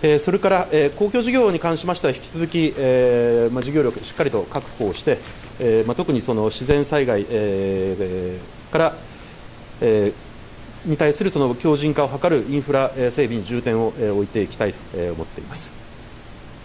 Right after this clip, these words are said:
えー、次に、あの、地域経済、えー、に関してですが、えー、まずはその、えー、働く人の賃金アップ、に対して、えー、まあ、これまでもす-、えー、これまで以上に、えー、力を入れていきたいと思います。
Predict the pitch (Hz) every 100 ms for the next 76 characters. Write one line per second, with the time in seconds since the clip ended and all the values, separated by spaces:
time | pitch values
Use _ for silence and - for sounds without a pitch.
0 | - - - - - - - - - -
1 | - - 147 135 208 160 147 147 143 -
2 | 220 226 262 262 214 151 127 139 135 135
3 | 147 147 - 107 101 123 117 - 131 131
4 | 170 214 170 156 135 120 120 120 117 120
5 | 113 110 - - 135 123 180 190 190 233
6 | 180 - 180 180 190 185 185 147 117 135
7 | 123 120 113 143 147 - 135 - - -
8 | - 117 117 107 101 131 143 165 165 151
9 | 113 143 120 117 113 151 147 143 156 151
10 | 110 107 110 101 92 - 120 104 98 98
11 | 98 - 95 92 90 87 95